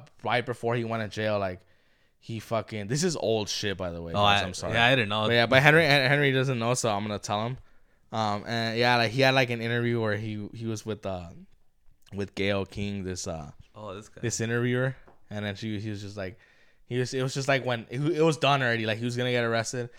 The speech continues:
Speaker 1: and he goes, "I'll fight for my fucking life!" Like, he was yelling, like, "I'll fight for my fucking life!" Like, like, he just had a crazy meltdown. Like,
Speaker 2: Shit.
Speaker 1: yeah, he's, he's fucked. He's in jail for, like, such a long time.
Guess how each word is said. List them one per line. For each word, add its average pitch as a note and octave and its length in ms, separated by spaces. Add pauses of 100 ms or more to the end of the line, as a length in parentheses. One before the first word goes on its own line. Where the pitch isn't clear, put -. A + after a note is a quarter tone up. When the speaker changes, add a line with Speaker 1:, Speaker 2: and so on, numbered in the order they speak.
(460)
Speaker 1:
and F3+ 100
he F3+ 60
goes, G3 160
"I'll D#4+ 80
fight F4+ 400
for E4+ 100
my D4+ 160
fucking E4 560
life!" E4+ 600
Like, E3 160
he E3 100
was D3 160
yelling, D#3+ 240
like, D#3+ 100
"I'll A3+ 80
fight C4+ 320
for F4+ 120
my C4+ 160
fucking D4+ 500
life!" C#4+ 460
Like, D#3 180
like, D3 240
he D#3 100
just D3 160
had C#3+ 160
a C3+ 80
crazy B2 440
meltdown. A2+ 480
Like, E2 200
Speaker 2:
Shit. - 560
Speaker 1:
yeah, B2+ 460 (420)
he's, D3+ 220
he's E3+ 320
fucked. E3 480
He's D#3 200
in D#3+ 140
jail D#3 240
for, E3 140
like, B2+ 160
such - 280
a C3+ 40
long A2+ 240
time. F#2+ 340